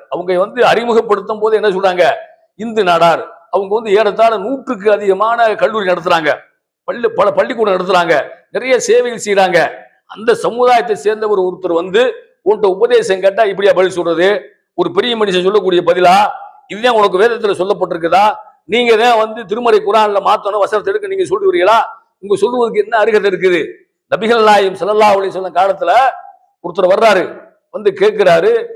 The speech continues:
"அல்லாஹ்வின் தூதரே, எனக்கு ஒரு உபதேசம் சொல்லுங்கன்னு" சொல்றாரு. நபிகள் நாயகம் ஸல்லல்லாஹு சொல்றாங்க,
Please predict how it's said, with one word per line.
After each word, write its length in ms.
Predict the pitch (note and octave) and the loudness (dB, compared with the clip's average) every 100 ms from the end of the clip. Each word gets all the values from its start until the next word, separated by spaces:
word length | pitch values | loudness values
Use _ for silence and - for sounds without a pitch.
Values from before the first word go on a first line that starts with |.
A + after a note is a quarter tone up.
| - _ _ _ - | -18 _ _ _ -4
"அல்லாஹ்வின் 380 | G#3+ G#3 F#3 E3 | 0 2 0 -2
தூதரே, 320 | G3 F#3 A3 A3+ F#3+ _ _ G3+ | -2 2 0 0 -6 _ _ -2
எனக்கு 200 | A#3+ G#3 | 0 2
ஒரு 60 | G3 | 0
உபதேசம் 440 | - D4 C#4 A3+ G#3 | 0 0 0 -2 -2
சொல்லுங்கன்னு" 380 | F#3 F#3 G3+ E3 | 0 0 -2 -2
சொல்றாரு. 260 | E3+ E3 - - _ _ _ _ - | 0 0 -2 -14 _ _ _ _ -10
நபிகள் 300 | D3 A3 G#3 | -4 0 2
நாயகம் 240 | F#3 F3+ D#3 | 2 0 -2
ஸல்லல்லாஹு 360 | F3+ F#3+ F#3 E3 | -2 0 0 -2
சொல்றாங்க, 300 | D#3+ D#3 | -4 -2